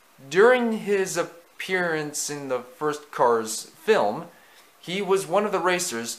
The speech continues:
to participate in the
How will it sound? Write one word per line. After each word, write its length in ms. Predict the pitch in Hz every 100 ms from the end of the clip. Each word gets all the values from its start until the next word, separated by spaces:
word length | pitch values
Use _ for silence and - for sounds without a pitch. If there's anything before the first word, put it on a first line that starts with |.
| -
to 440 | 151 143 139 120 - _ _ _ _ _
participate 720 | - 135 - 202 202 - 156 147
in 120 | 143
the 280 | 120 120